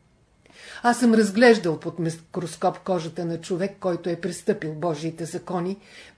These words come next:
и намирам голямо деформиране на клетките й. Дали този човек е роден престъпник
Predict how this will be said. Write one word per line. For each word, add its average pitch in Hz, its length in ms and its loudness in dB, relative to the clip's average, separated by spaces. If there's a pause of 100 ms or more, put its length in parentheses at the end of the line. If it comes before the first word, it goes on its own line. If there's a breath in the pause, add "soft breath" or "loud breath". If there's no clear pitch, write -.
и 214 100 6
намирам 180 640 4 (240)
голямо 180 560 2
деформиране 175 800 -2
на 160 140 -4
клетките 165 540 -6
й. 180 180 -12 (960 soft breath)
Дали 220 300 8
този 254 300 2
човек 208 360 2
е 185 80 2
роден 190 360 2
престъпник 170 720 -4